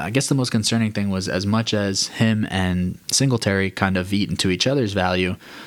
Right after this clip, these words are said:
well, Josh Allen also had fourteen carries or fourteen rushing attempts, and I don't know if that'll be the case every week. I know he had said in the offseason that he was planning to run less this year, but a lot of those runs were designed runs or looked to be designed runs. So that'll be interesting to me,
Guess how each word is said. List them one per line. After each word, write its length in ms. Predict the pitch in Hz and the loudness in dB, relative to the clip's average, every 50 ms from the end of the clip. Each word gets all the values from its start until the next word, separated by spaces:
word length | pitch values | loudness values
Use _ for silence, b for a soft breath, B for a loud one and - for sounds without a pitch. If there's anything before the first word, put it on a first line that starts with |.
| B B B - | B B B -4
well, 100 | 101 104 | -2 2
Josh 220 | - 107 107 - | 4 4 4 4
Allen 220 | 113 107 107 101 90 | 2 0 0 0 0
also 220 | 85 92 - 98 | 0 0 0 -2
had 160 | 95 92 - | -4 -4 -6
fourteen 400 | - - 95 95 - - 73 85 | -2 -2 -2 -2 -2 -4 -4 -4
carries 520 | - - 90 82 58 - - - - - - - | -2 0 0 -2 -2 -4 -6 -10 -12 -12 -12 -12
or 80 | 80 - | -10 -4
fourteen 320 | - 98 95 - - 87 | -2 -2 -2 -2 -2 0
rushing 300 | 92 95 95 - 87 71 | 0 2 2 0 -2 -4
attempts, 380 | - - - 78 60 - - - | -6 -6 -6 -6 -2 -2 -4 -2
and 140 | - 92 | 0 2
I 80 | 101 117 | 2 2
don't 140 | 117 110 104 | 2 2 0
know 280 | 104 98 98 98 95 | 0 0 0 0 0
if 120 | 82 85 - | -2 -2 0
that'll 200 | 90 90 90 90 | 0 0 0 0
be 80 | 90 | -2
the 100 | 85 87 | -2 -4
case 340 | - - - 92 92 82 - | -4 -2 0 0 0 0 -2
every 200 | 85 82 80 73 | -2 -4 -4 -2
week. 380 | 87 92 107 113 113 - - B B B B B B B B - | 0 2 2 2 2 -2 -8 B B B B B B B B -4
I 40 | 92 | -4
know 80 | 92 | -2
he 160 | - - 101 | 0 2 2
had 160 | 104 101 95 - | 2 2 0 0
said 160 | - 92 85 | -2 0 0
in 60 | 87 | 0
the 60 | 85 87 | 0 2
offseason 480 | 90 92 92 - - 95 92 92 92 | 2 2 2 2 0 -2 0 0 0
that 80 | 90 82 | -2 -2
he 60 | 71 | -2
was 100 | 80 - | -2 -2
planning 280 | - - 104 101 98 95 | 0 0 2 2 0 0
to 80 | - 85 | -2 0
run 260 | 92 95 95 82 85 | 0 0 0 0 0
less 240 | 85 90 101 - - | 0 0 0 0 0
this 260 | - 101 101 - - | 0 0 0 0 0
year, 320 | 107 107 107 107 107 107 B B B B B B B B B _ | 0 2 2 0 0 -2 B B B B B B B B B _
but 120 | - 87 | -2 0
a 40 | 90 | 2
lot 160 | 90 95 110 | 4 4 4
of 60 | 110 | 4
those 220 | 110 107 107 104 107 | 2 2 2 2 4
runs 260 | 110 110 110 101 95 | 4 2 2 0 0
were 180 | 98 95 92 90 | 0 0 0 0
designed 540 | 95 - - 92 98 95 98 98 98 92 | -2 -4 -2 0 2 2 2 2 0 -2
runs 340 | 90 92 95 92 78 73 85 | 0 0 0 0 0 -2 -4
or 140 | - - 80 | -2 -2 0
looked 260 | 92 101 95 - - | 0 0 0 0 -2
to 60 | - | -2
be 140 | 95 95 87 | -2 -2 -2
designed 380 | - 90 90 98 85 80 80 82 | -2 -2 -2 0 -2 -2 -2 -2
runs. 380 | 73 71 69 65 92 - - B B B B B B B B | -2 -4 -4 -4 -4 -4 -4 B B B B B B B B
So 140 | - - | 0 2
that'll 200 | 95 104 110 113 | 2 4 4 4
be 120 | 110 113 107 | 4 2 2
interesting 460 | 104 107 - 107 - 101 98 95 95 | 2 0 0 0 0 2 2 2 2
to 60 | 92 | 2
me, 400 | 90 92 92 92 92 95 90 - | 2 2 2 2 2 0 0 -4